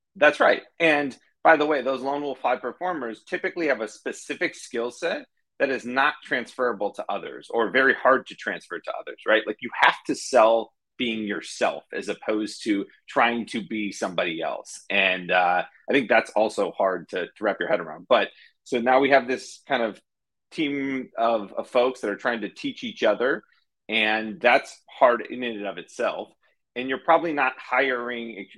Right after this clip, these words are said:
really experienced reps who've been through the, you know, through it all before, because you're still growing your team and you don't have the ability, resources, usually money, to pay for a rep who's got ten years of experience and knows how to handle all the object-, objections that you're looking,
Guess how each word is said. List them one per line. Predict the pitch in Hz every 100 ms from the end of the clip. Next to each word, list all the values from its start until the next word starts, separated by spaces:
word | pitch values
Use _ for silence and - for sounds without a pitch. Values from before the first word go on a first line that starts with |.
| 123
really | 123 160 156 147
experienced | 123 - - 135 131 127 123 110 -
reps | 107 117 117 -
who've | 110 85
been | 117 123 120
through | 127 113
the, | 104 107 104 104 104 -
you | 110
know, | 104 98 101 _ _ _
through | - 131
it | 120
all | 117
before, | 104 104 190 151
because | 127 123 110
you're | 113
still | - 135 127 95
growing | 104 123 127 117
your | 110
team | - 139 117
and | 107
you | 107
don't | 113
have | - 110 107 92 _ _
the | 110 82 _ -
ability, | 98 123 123 107 98 98 104
resources, | 127 120 101 98 101 92
usually | 104 95
money, | 98 135 113 98 120 131
to | - -
pay | 127 123
for | 110 113 104
a | 95
rep | 95 101 -
who's | 104 101 95 - _ _
got | 110 101
ten | 147 135
years | 120 113
of | 104
experience | 98 - 113 113 104 107
and | 101
knows | 104 104 101
how | 107
to | 98
handle | 107 107 104
all | 101
the | 98
object-, | 95 87 98 -
objections | 107 90 107 92 104 95 87
that | 95
you're | 90 95
looking, | 95